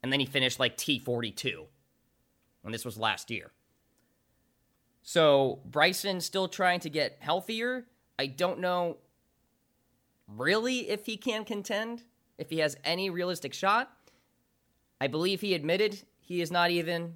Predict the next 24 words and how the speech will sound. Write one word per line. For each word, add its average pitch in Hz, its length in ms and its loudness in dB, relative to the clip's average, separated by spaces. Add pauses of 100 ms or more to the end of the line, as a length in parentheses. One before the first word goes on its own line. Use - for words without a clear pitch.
one 151 140 -4
hundred 160 240 -2
percent 147 320 -2
right 107 180 -4
now. 90 180 -10 (420)
So, 123 260 2 (560)
there 143 100 4
you 165 120 4
go. 131 320 2 (920)
Big 190 140 6
storylines 226 580 6
this 208 220 -2
week. 220 200 -2
Tiger 226 300 6
Woods, 220 320 2
no 220 180 4
Phil. 240 540 4 (260)
Rory 240 400 8
going 208 300 4
for 220 160 -2
the 220 160 -2
career 247 500 2
Grand 233 400 4
Slam. 247 540 0